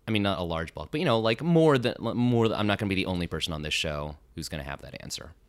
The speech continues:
Um, but, uh, yeah, I, I think the level of fame I'd like to, well, I,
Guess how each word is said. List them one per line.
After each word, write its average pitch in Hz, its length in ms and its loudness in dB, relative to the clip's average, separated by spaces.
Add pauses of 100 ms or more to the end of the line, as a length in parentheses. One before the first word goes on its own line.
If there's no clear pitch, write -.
(520)
Um, 78 460 -2 (320)
but, 101 240 2
uh, - 120 -6
yeah, 120 280 4
I, 95 380 0
I 92 60 -2
think 104 220 -6
the 101 100 -2
level 95 280 0
of 87 80 -2
fame 85 360 -4
I'd 82 120 -10
like 80 160 -6
to, - 120 -14
well, 202 280 4
I, 196 140 0